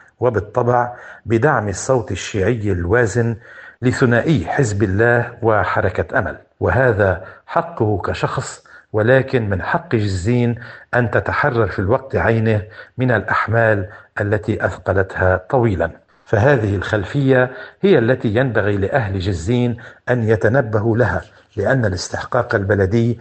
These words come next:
ينبغي ألا يكون فرصة لتوظيفه بعد سنة بالتمام في خدمة الدويلة. ثانيا، إن مدينة جزين قوية بحد ذاتها،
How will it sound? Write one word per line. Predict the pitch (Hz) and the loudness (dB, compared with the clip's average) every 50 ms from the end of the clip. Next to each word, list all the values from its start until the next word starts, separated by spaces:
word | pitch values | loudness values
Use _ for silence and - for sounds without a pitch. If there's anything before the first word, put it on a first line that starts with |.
| - - - _ - - | -10 -20 -20 _ -2 0
ينبغي | 139 151 143 117 120 107 113 120 120 | 2 2 4 2 2 2 2 2 2
ألا | 120 120 135 156 170 151 127 | 2 2 2 2 2 4 4
يكون | 120 113 98 - - 135 120 107 92 | 4 2 2 0 0 -2 0 0 0
فرصة | - - 143 117 - - 120 104 | 0 0 -2 0 0 0 -2 0
لتوظيفه | 101 123 - - 110 101 101 104 131 120 92 - 123 110 107 - - - - | 0 0 0 0 0 0 2 2 2 2 2 2 2 2 0 -2 -6 -6 -2
بعد | 107 127 113 110 101 110 101 | 0 2 2 2 2 0 0
سنة | 95 - - 123 117 113 98 - | 0 0 0 0 2 0 0 -2
بالتمام | 110 95 90 113 - - - 110 101 107 110 107 101 95 90 87 - - - - - _ - | -4 -4 -4 -6 -6 -4 -4 -2 0 2 2 2 2 0 -2 -6 -8 -14 -20 -20 -20 _ -6
في | - 123 104 95 | -4 -2 -2 0
خدمة | - 113 98 92 98 90 - 107 | 0 -2 -2 0 -2 -2 -2 -2
الدويلة. | 95 85 92 120 104 98 87 78 - - - - _ _ _ _ _ _ _ - | -2 0 0 2 2 2 2 0 -4 -10 -14 -16 _ _ _ _ _ _ _ -2
ثانيا، | - 147 160 170 160 151 151 147 143 139 135 - - - _ - | 0 2 4 4 4 4 4 4 4 2 -2 -8 -16 -20 _ -6
إن | 127 135 139 127 | -2 0 0 2
مدينة | 120 117 107 131 170 170 143 117 | 2 0 0 0 0 2 2 0
جزين | 101 90 98 107 95 85 82 - 143 151 147 143 139 135 135 127 - - - - - - - _ | 0 0 -2 -2 -2 -4 -2 0 2 4 4 4 4 4 2 0 -2 -6 -14 -20 -20 -20 -14 _
قوية | - 123 120 120 165 175 165 156 143 139 139 - - - | 0 2 2 4 4 4 4 4 6 4 4 2 0 -6
بحد | 101 101 117 107 - 180 175 139 123 131 | -6 -4 -4 -2 0 -2 -2 0 0 0
ذاتها، | 113 101 113 98 92 - 90 87 87 85 82 | 2 2 2 0 0 -2 -4 -4 -4 -4 -6